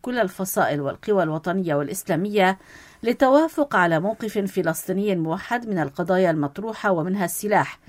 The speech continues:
إلا أن ثمة عقبات تحول دون ذلك حتى الآن، ومنها تشكيل اللجان المشتركة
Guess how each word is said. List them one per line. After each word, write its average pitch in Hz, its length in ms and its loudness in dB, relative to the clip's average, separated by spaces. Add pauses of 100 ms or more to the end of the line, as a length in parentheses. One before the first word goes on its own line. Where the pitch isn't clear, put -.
(380)
إلا 247 260 2
أن 247 140 -2
ثمة 302 380 2
عقبات 196 600 2
تحول 190 500 -4
دون 170 220 -2
ذلك 180 340 0
حتى - 300 -6
الآن، 190 380 0 (360)
ومنها 269 360 6
تشكيل - 380 -4
اللجان 185 460 0
المشتركة 156 800 -2